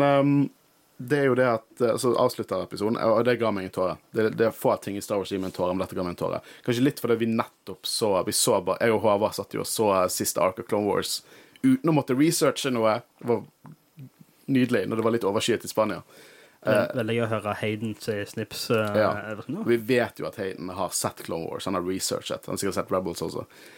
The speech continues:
Speaker 1: Eh, så det er utrolig kjekt at han har enda, eh, mer å gjøre i Star Wars etter Kenobi er ferdig. Eh, og det avsluttes med Imperial March, i subtitles, Vaders theme. Og det får meg til å tenke,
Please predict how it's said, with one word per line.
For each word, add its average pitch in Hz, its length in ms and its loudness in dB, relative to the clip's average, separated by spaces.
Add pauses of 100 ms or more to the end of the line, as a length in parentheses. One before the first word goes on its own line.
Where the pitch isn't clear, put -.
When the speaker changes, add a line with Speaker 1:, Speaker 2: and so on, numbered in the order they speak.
(160)
Speaker 1:
Eh, 98 540 0
så - 200 0
det 110 140 4
er 104 220 2
utrolig 107 260 -2
kjekt - 240 -6
at - 80 -8
han 95 160 -2
har 92 300 0
enda, 92 320 0 (460)
eh, - 40 -6 (160)
mer 107 320 0
å 98 80 -2
gjøre 98 220 -2
i - 20 -8
Star 104 200 0
Wars 90 200 0
etter - 240 -4
Kenobi 92 360 -2
er 85 40 -2
ferdig. 117 300 2 (600)
Eh, 110 380 4 (200)
og 131 40 0
det 131 100 4
avsluttes 127 460 -2
med 113 380 2 (280)
Imperial 104 340 2
March, - 360 -4 (480)
i 123 80 -4
subtitles, - 640 -2 (320)
Vaders 101 760 -2 (140)
theme. 95 300 -4 (1300)
Og 127 80 4
det 156 100 2
får 175 100 0
meg 127 140 0
til - 20 -20
å 117 80 -6
tenke, 107 240 -4